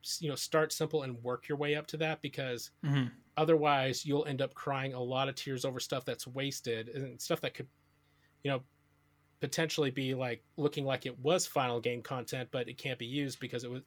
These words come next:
Speaker 1: the foundation underneath was broken all along. So, but, um, so now we're to the point where we're, like, trying to get, you know, Burst out the door, and we've got both of them playable in early prototype, although in Shattered Soul's case, where we're currently ripping apart the prototype to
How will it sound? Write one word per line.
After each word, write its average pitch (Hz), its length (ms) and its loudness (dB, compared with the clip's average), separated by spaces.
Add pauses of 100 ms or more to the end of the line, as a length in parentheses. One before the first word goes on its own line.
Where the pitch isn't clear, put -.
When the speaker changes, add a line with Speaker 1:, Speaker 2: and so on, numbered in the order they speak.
Speaker 1:
the 120 340 -6 (480)
foundation 143 560 0
underneath 123 420 -4
was 120 140 -2
broken 127 380 -6
all 113 160 -8
along. 117 420 -6
So, 101 420 -6 (1000)
but, 143 180 4
um, 127 300 0 (420)
so - 120 0
now 180 160 8
we're 202 80 4
to - 120 -8
the 165 80 -2
point 156 280 2
where 143 140 2
we're, 131 480 -2 (380)
like, 131 280 0
trying 147 220 -2
to 135 60 -2
get, 127 320 -2 (800)
you 147 100 2
know, 123 140 0
Burst 151 360 2
out 123 160 2
the 123 80 -2
door, 117 440 -2 (300)
and 165 80 6
we've 180 200 8
got 190 260 4
both 165 180 4
of 156 80 -8
them 143 140 -2
playable 135 460 -4
in 123 80 -6
early 123 200 -4
prototype, 127 560 -6
although 127 280 -2
in 139 160 -10
Shattered 127 260 2
Soul's 127 180 -4
case, 131 260 -4
where 123 100 -2
we're 117 80 -6
currently 131 380 -4
ripping 127 340 -6
apart 160 340 2
the - 80 -2
prototype 120 680 -4
to 113 280 -6